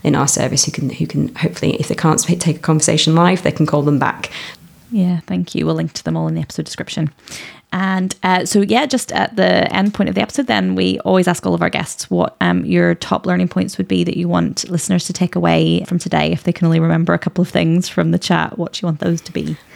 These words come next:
Speaker 1: Uh, for me, I guess it's what we've, we've almost just ended on. Don't let anything be a barrier to getting in touch with us. Apart from obviously your own time, I know that it's precious.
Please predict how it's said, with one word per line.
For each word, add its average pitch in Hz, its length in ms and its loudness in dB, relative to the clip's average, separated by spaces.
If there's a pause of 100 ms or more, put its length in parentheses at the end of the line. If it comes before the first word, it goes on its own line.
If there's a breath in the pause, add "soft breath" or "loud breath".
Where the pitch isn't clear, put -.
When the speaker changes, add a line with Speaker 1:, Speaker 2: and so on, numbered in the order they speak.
(180 loud breath)
Speaker 1:
Uh, 185 240 -2
for 202 140 2
me, 285 160 4
I 302 60 2
guess 247 180 2
it's 190 180 0
what 190 140 0
we've, 175 240 0
we've 170 220 0
almost 175 300 0
just - 180 -4
ended 175 260 0
on. - 300 -2
Don't 220 360 2
let 185 180 2
anything 180 420 0
be 170 100 2
a 160 80 0
barrier 156 320 2
to - 120 -6
getting - 180 -2
in 156 80 0
touch - 280 -6
with 151 140 -2
us. 151 260 0
Apart - 260 0
from 190 100 0
obviously 175 280 2
your 160 140 4
own 165 120 4
time, 160 300 0
I 151 60 0
know 160 200 2
that 156 160 -2
it's 156 140 -2
precious. 170 520 0